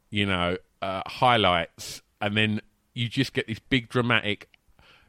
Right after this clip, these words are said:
music and intro, and then you just get, "You're right." <laughs>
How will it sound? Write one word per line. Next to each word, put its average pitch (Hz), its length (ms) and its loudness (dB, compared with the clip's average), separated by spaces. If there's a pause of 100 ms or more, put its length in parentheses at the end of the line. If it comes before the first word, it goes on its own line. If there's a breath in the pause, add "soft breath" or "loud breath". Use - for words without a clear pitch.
music 104 680 4
and 98 220 -2
intro, 95 540 0
and 95 140 -4
then 95 100 0
you 92 80 0
just 90 200 -4
get, 98 160 0 (480 soft breath)
"You're 143 260 2
right." 127 460 4 (440)
<laughs> - 60 4